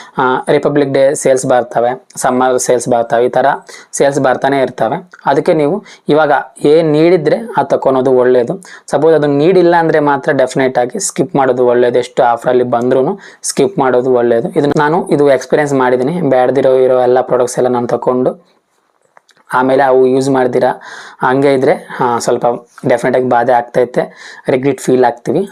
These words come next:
ಈ ಹತ್ತು ಟಿಪ್ಸ್ ನೀವು ಫಾಲೋ ಮಾಡಿದ್ರೆ ಎಷ್ಟೋ ಅಷ್ಟು ದುಡ್ಡು ಮಾತ್ರ ಡೆಫಿನೆಟ್ ಆಗಿ ನಿಮಗೆ ಸೇವ್ ಆಗ್ತೈತೆ.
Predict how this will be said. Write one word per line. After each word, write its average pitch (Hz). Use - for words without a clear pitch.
ಈ 160
ಹತ್ತು 156
ಟಿಪ್ಸ್ 190
ನೀವು 180
ಫಾಲೋ 156
ಮಾಡಿದ್ರೆ 143
ಎಷ್ಟೋ 147
ಅಷ್ಟು 143
ದುಡ್ಡು 135
ಮಾತ್ರ 131
ಡೆಫಿನೆಟ್ 131
ಆಗಿ 131
ನಿಮಗೆ 131
ಸೇವ್ 139
ಆಗ್ತೈತೆ. -